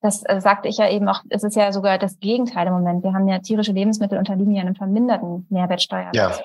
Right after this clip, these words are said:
Speaker 1: sieben Prozent und einige pflanzliche Lebensmittel, wie beispielsweise die Hafermilch oder so, unterliegt dem normalen Satz. Das heißt, da steuert die Politik ja schon, aber eben in die falsche Richtung, ne? Und
Speaker 2: Ja.
Speaker 1: da muss dringend, ähm, umsortiert werden.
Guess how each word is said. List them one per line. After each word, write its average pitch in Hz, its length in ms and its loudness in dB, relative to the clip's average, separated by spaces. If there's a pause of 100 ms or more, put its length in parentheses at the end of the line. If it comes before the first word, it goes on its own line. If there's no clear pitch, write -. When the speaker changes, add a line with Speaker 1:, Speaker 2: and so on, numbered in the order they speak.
(160)
Speaker 1:
sieben 196 240 -4
Prozent 214 580 2
und 196 200 0
einige 202 360 2
pflanzliche 208 460 0
Lebensmittel, 202 420 0
wie 196 60 0
beispielsweise 185 580 0
die 196 140 0
Hafermilch 208 500 2
oder 202 160 -2
so, 190 220 -2 (320)
unterliegt 196 380 0
dem 202 120 2
normalen 196 720 2 (440)
Satz. - 280 2
Das 196 160 -8
heißt, 196 240 4 (120)
da 202 180 2
steuert 214 400 4
die 202 40 -6
Politik 202 480 -2
ja 185 100 0
schon, 196 260 2
aber 190 180 4
eben 196 160 2
in 196 100 2
die 196 120 0
falsche 190 320 2
Richtung, 190 460 0
ne? 226 160 0
Und 220 60 0
Speaker 2:
Ja. 196 120 4
Speaker 1:
da 185 140 -4
muss 190 120 -4 (140)
dringend, 190 500 0
ähm, 180 560 0
umsortiert 190 560 0
werden. 180 360 -6